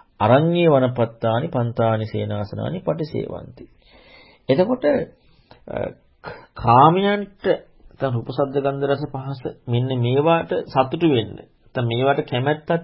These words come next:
එක්ක ඒ රාගයත් එක්ක, තියුණු රාගයත් එක්ක මේ වනාන්තරයේ හුදකලාවේ වාසය කරන්න ශ්‍රමණ බ්‍රාහ්මණවරු යොමු වෙනවා.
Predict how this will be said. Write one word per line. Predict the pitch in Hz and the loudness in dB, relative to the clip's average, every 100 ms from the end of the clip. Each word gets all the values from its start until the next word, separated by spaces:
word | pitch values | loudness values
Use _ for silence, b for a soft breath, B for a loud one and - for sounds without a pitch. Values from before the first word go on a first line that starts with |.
| - | -4
එක්ක | 131 127 - 196 359 - _ _ _ _ _ _ _ _ _ _ _ _ _ b b b b _ | -8 -8 -4 -4 -4 -10 _ _ _ _ _ _ _ _ _ _ _ _ _ b b b b _
ඒ | 127 143 | 8 10
රාගයත් | 131 123 147 170 175 175 | 12 12 10 8 6 4
එක්ක, | 143 139 - 220 220 - _ | -4 -4 -2 0 0 -4 _
තියුණු | - 127 135 | 0 2 4
රාගයත් | 123 123 135 147 143 - | 8 10 10 6 0 -2
එක්ක | 139 - 247 277 b b b b b b - | -6 -4 -4 -4 b b b b b b 0
මේ | 139 | 4
වනාන්තරයේ | 131 131 131 123 131 131 131 | 6 4 2 0 0 0 0
හුදකලාවේ | 127 117 117 113 117 117 | 0 0 0 2 2 2
වාසය | 110 107 110 | 0 -4 -6
කරන්න | 107 104 104 | -6 -4 -6
ශ්‍රමණ | 135 110 104 101 | -4 -2 -2 -2
බ්‍රාහ්මණවරු | 104 104 101 101 139 | -2 -2 -4 -2 0
යොමු | 110 95 | 0 -4
වෙනවා. | - - | -12 -16